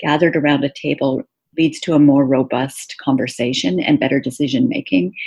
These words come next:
higher productivity, uh, more money at the end of the day, and a better work culture. So my question is, why then wouldn't we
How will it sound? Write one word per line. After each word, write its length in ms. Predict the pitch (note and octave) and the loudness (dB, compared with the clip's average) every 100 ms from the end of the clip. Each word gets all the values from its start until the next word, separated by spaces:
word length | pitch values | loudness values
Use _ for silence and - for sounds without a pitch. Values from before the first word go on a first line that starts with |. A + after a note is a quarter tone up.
| - - - _ | -10 -12 -16 _
higher 220 | D#3+ C#3 | -2 0
productivity, 880 | C3 C3+ C3 A2+ - F#3+ F#3 F3 F3 - - - - - | 0 -2 -2 -4 -4 -2 0 0 0 -4 -16 -18 -14 -8
uh, 180 | A#2+ C#3+ C#3+ _ - - _ _ _ - | -8 -8 -12 _ -20 -20 _ _ _ 0
more 220 | E3 B2 | 2 4
money 340 | A#2+ F#3 G3+ | 2 2 2
at 120 | F#3 E3 | 0 0
the 100 | E3 | 2
end 160 | D#3 | 2
of 120 | F3 | 0
the 80 | D#3+ | -2
day, 540 | C#3+ D3 C#3+ C3+ C#3 - | 0 0 2 0 -2 -2
and 560 | C#3 C3 C3 A#2+ C3 - | -6 -2 0 0 -2 -4
a 60 | C#3+ | -6
better 220 | C#3 C#3+ | 0 0
work 240 | B2+ C3+ - | 2 -2 -4
culture. 440 | - A#2 - - - _ _ | -8 -6 -4 -6 -8 _ _
So 420 | - - D3 C#3 | -8 0 2 2
my 220 | B2+ D#3+ G3 | 2 0 0
question 440 | F3+ E3+ - D3+ | -2 -4 2 2
is, 300 | C3+ C3 - _ | 4 0 -8 _
why 460 | C#3 C#3 D3+ E3 | -8 -2 0 2
then 320 | D#3 D3 C#3+ C3+ | 4 4 4 4
wouldn't 360 | F3 F3+ - | 2 2 0
we 380 | G#2+ B2 A#2+ | 0 0 -4